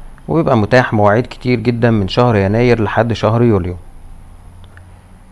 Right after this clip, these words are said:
رسوم دخول الامتحان الجزء التاني من المعادلة البريطانية هي تمنمية وأربعين جنيه استرليني.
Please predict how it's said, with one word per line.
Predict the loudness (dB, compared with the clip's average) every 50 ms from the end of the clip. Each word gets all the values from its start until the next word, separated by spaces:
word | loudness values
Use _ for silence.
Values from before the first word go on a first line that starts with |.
| -6 -6
رسوم | -4 0 2 4 4
دخول | 4 4 4 4 4
الامتحان | 4 4 0 -2 -2 -2 -2 0 0
الجزء | 0 0 0 -2 -2
التاني | -2 0 0 2
من | 2 2
المعادلة | 2 2 2 2 2 2 2 2
البريطانية | 0 0 0 -4 -4 -2 -2 0 2 2 2
هي | 0 0 0 -2
تمنمية | -2 -2 -2 -2 -2 0 0 2 2 2
وأربعين | 2 2 0 0 -2 -2 -2 -2
جنيه | 0 0 0 -2
استرليني. | -2 -4 -6 -8 -8 -8 -10 -12 -12